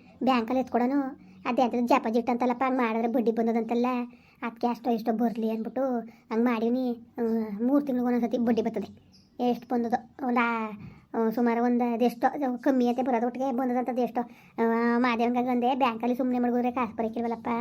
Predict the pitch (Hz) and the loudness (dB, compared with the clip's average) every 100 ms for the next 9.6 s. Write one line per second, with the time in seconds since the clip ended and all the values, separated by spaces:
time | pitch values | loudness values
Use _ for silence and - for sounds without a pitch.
0 | 233 226 233 233 233 226 233 233 233 262 | 0 0 0 0 0 0 0 0 2 2
1 | 285 - - - - 254 240 233 233 240 | 0 -6 -20 -14 0 2 2 -2 0 0
2 | 220 226 208 233 226 247 240 - - - | 0 0 -2 -2 -2 -2 -4 -8 -20 -6
3 | 240 233 247 240 233 233 254 233 233 240 | -2 2 2 2 0 0 0 0 0 0
4 | 277 269 254 - - 220 262 269 247 285 | 0 -2 -4 -18 -10 0 2 4 4 4
5 | 240 247 220 226 226 269 247 247 240 247 | 4 2 0 -2 2 2 2 0 0 0
6 | 240 233 220 233 226 226 240 226 220 226 | 0 0 0 -2 0 0 0 0 -2 -2
7 | 262 247 - _ - 285 285 247 240 233 | -4 -4 -14 _ 2 2 4 0 0 -2
8 | 233 240 226 226 269 254 - 269 269 285 | 0 2 2 2 2 2 -2 -8 -4 -2
9 | 269 269 262 269 254 | 0 0 0 2 2